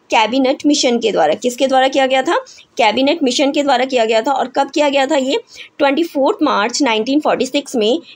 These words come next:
इसका प्रस्ताव पारित किया गया था। Next, निम्नलिखित में से मैकियावेली के लिए सरकार का कौन सा रूप आदर्श है? गणतंत्र,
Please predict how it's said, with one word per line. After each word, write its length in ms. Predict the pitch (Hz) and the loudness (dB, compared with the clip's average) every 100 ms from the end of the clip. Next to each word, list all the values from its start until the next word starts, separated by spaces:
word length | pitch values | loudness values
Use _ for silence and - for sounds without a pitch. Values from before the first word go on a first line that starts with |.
| - | -8
इसका 220 | 247 277 | -4 -2
प्रस्ताव 400 | 285 214 220 247 | -2 -2 -2 0
पारित 380 | - 185 403 - - | 0 0 0 -2 -2
किया 180 | 277 196 | 0 2
गया 220 | 165 151 | 2 0
था। 200 | - - - _ _ _ _ _ _ _ _ _ _ - - - | -2 -8 -14 _ _ _ _ _ _ _ _ _ _ -20 -10 -2
Next, 300 | 277 403 508 392 | -2 0 2 2
निम्नलिखित 380 | 311 277 466 480 | 2 2 0 2
में 100 | 359 | 0
से 200 | 339 285 | 0 0
मैकियावेली 800 | 262 226 233 349 339 277 233 262 - _ | 0 0 0 0 2 0 -2 -4 -10 _
के 100 | 294 302 | -2 0
लिए 200 | 254 233 | 2 2
सरकार 420 | 262 240 240 269 | 0 0 0 0
का 140 | 285 262 | 0 -2
कौन 240 | 254 254 294 | 0 0 0
सा 160 | 339 | 0
रूप 260 | 269 220 240 - | 2 2 0 0
आदर्श 420 | 214 214 208 - | 0 0 0 -2
है? 140 | 196 - - - | -6 -10 -18 -8
गणतंत्र, 680 | 202 226 226 262 233 240 | -2 0 0 0 0 0